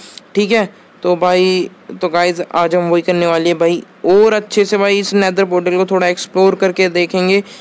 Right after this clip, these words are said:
क्या क्या चीज़ें। पर यार मेरे को बड़ा दुख हो रहा है, मेरा भाई ये मतलब iron का यार मेरे पास tools थे इतने बढ़िया बढ़िया, सारे चले गए।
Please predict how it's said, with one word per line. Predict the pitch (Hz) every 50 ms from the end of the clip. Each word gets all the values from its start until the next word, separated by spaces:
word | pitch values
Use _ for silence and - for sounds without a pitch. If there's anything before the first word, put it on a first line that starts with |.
| - -
क्या | - 190 190
क्या | 185 196
चीज़ें। | 185 - 190 185 160 180 190 190 185
पर | 190 190 185
यार | 185 185 185 185
मेरे | 185 185 175 170
को | 180 190
बड़ा | 180 185 185 185
दुख | 175 160 175 170 -
हो | 185 175
रहा | 175 180
है, | 180
मेरा | 180 180 180 185 185 185
भाई | 185 185 190 190 190 - - - - - - -
ये | 180 185 185 190
मतलब | 196 196 196 190 208 202 - - - - - - - - - - -
iron | 87 - 196 214 214 208 220 220 220
का | 220 226
यार | 220 220 220
मेरे | 220 214 214 214 220
पास | 208 220 220 214 - -
tools | 226 220 220 220 214 190 - -
थे | 208
इतने | 202 190 208 208
बढ़िया | 208 202 196 196 196
बढ़िया, | 196 196 196 196
सारे | 196 - 208 190 190 190 202 196
चले | - 190 180 185 185
गए। | 196 208